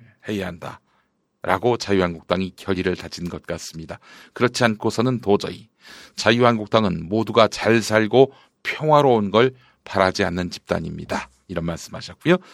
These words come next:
크로마파님, 랩에서 배양한 고기인 배양육의 경우,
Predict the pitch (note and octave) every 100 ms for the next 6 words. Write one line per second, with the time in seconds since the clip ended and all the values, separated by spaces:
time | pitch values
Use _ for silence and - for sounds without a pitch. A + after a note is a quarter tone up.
0 | - - - _ - - E3 D3+ - A#2+
1 | G#2+ B2+ F#2 E2 - - - - - G#2
2 | B2 C3+ C3+ - D#3 - G#2+ A2+ A#2+ C#3
3 | A#2+ - _ - F2+ G#2 F#2+ E2+ - G2+
4 | G#2 A2 A2 G#2 G2 F2+ F2+ - E2 D#2+
5 | D#2+ B2+